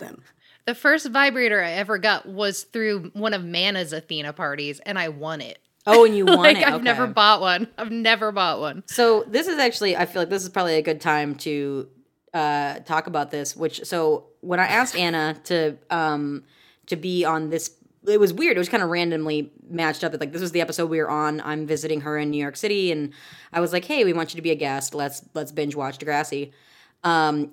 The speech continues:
Speaker 3: and so we had a whole conversation about masturbation in, and her and I's journey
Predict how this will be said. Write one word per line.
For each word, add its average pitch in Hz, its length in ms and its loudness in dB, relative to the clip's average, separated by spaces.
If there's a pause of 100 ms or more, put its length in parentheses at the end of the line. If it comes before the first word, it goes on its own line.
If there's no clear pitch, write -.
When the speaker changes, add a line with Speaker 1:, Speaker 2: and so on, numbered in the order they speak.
Speaker 3:
and 175 160 0
so 180 140 0
we 180 140 2
had 208 220 0
a 180 60 2
whole 165 260 0
conversation 147 1000 0
about 143 640 0
masturbation 143 1120 -2 (140)
in, 151 560 -2
and 170 160 2
her 220 360 4
and 196 140 2
I's 170 280 0
journey 156 680 0